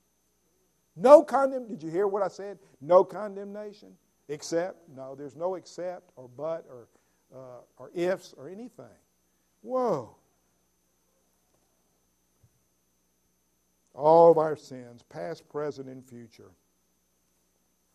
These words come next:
are forgiven. See, it's, it's not, "They're forgiven if." It's not, "Your sins are forgiven, your future sins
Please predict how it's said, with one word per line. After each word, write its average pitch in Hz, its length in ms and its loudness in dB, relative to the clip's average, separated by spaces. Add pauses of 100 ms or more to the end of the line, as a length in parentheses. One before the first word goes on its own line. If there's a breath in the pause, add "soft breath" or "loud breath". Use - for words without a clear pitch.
(300)
are 143 160 -14
forgiven. 120 520 -20 (920)
See, 139 200 -10 (520)
it's, 185 280 -12
it's 170 220 -12
not, 175 380 -2 (160)
"They're 170 260 0
forgiven 160 840 -4 (120)
if." 185 300 0 (1600)
It's 143 160 -20
not, 175 320 -4
"Your 175 140 4
sins 180 460 -8
are 123 40 -20
forgiven, 147 560 -8 (760)
your 156 140 -6
future 196 340 -6
sins 160 440 -8